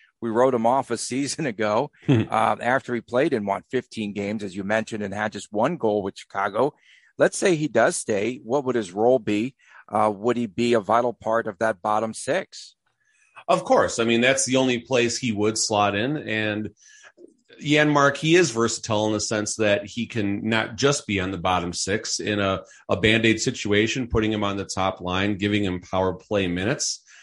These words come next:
Speaker 2: Uh, definitely not a bad option. You can certainly do worse. He does have a nose for the net. He's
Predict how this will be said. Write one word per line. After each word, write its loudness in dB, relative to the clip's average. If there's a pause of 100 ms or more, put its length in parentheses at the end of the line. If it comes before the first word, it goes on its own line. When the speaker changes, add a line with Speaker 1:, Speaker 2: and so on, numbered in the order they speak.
(180)
Speaker 2:
Uh, 4
definitely 0
not -2
a -4
bad 0
option. -4
You -10
can -8
certainly -2
do -2
worse. -2
He -4
does 0
have 2
a -2
nose -2
for -6
the -6
net. -4
He's -6